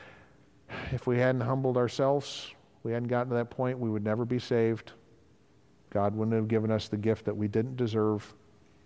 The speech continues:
that we can't ever pay back, um, and that we need to reflect that humility in all that we do. Reflect the Savior who was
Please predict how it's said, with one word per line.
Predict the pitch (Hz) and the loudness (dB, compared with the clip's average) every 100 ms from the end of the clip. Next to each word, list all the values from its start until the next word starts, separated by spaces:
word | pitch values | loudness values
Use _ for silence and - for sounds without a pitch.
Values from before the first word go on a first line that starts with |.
| _ - | _ -10
that | - | -6
we | 101 | -4
can't | 104 120 120 | -2 0 2
ever | 123 123 | 2 2
pay | 131 131 | 2 2
back, | 117 107 107 - - - - _ _ _ _ _ - - - - | 4 4 2 -6 -20 -20 -20 _ _ _ _ _ -20 -20 -12 -2
um, | 131 120 113 110 117 | 2 4 2 0 -2
and | 127 123 120 | -2 0 2
that | 120 120 | 0 0
we | 123 | -2
need | 123 120 | -2 -2
to | 120 | -2
reflect | 123 - 127 - | -4 -2 -2 -2
that | - 113 113 | -2 -2 -2
humility | 123 117 113 110 120 117 | -4 -2 -2 -2 -2 -2
in | 110 | -2
all | 107 107 | -2 0
that | 113 | 0
we | 127 | -2
do. | 120 107 104 90 - - _ _ _ _ _ - _ _ _ - - - - - - | 0 0 0 -4 -14 -20 _ _ _ _ _ -20 _ _ _ -20 -20 -20 -20 -20 -8
Reflect | 104 - 120 - | -6 0 0 0
the | 120 | -4
Savior | - 131 131 131 127 | 2 2 4 2 2
who | 110 | 0
was | 120 123 127 113 | 0 0 0 -2